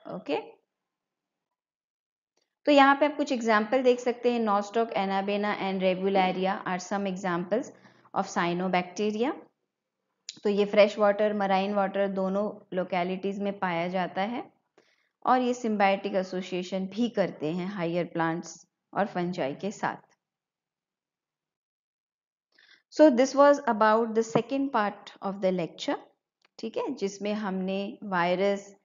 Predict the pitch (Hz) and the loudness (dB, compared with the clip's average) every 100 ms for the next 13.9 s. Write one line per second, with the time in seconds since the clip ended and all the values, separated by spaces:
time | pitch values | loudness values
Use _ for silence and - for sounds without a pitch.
0 | _ _ _ _ _ _ - 190 175 180 | _ _ _ _ _ _ -4 -2 -2 -2
1 | 202 196 190 190 196 190 180 185 196 196 | 0 4 2 2 -4 -2 -4 -4 -4 -4
2 | - - 190 185 - - 185 175 180 175 | -6 -4 -2 -2 -6 -4 -4 -2 -4 -4
3 | 170 - 185 185 185 185 185 180 180 185 | -6 -6 -4 -4 -4 -4 -2 -2 -2 -4
4 | 185 190 202 202 - 202 208 247 415 - | -4 -4 -6 -4 -2 -2 0 -4 -4 -14
5 | _ _ _ _ _ _ _ _ - 226 | _ _ _ _ _ _ _ _ -8 -6
6 | 320 320 - _ _ _ _ _ _ _ | -6 -8 -12 _ _ _ _ _ _ _
7 | _ _ 190 196 196 285 285 247 240 220 | _ _ 2 2 4 2 4 4 4 2
8 | 220 220 220 190 196 220 208 202 208 196 | 4 4 2 -2 -6 -2 -2 -2 -6 -8
9 | 196 208 214 214 214 190 190 185 185 175 | -2 4 4 4 0 0 -2 -2 -2 -2
10 | - 185 180 175 170 - 170 - - 170 | -4 -8 -8 -6 -8 -6 -8 -6 -6 -6
11 | 175 175 196 349 - _ _ - 196 226 | -4 -6 -6 -8 -14 _ _ -4 0 0
12 | 233 214 196 196 202 202 208 196 180 175 | 4 2 2 -4 -4 -4 -6 -4 -6 -6
13 | 180 190 165 165 185 202 190 285 - | -4 -2 0 0 -2 -4 -2 -4 -6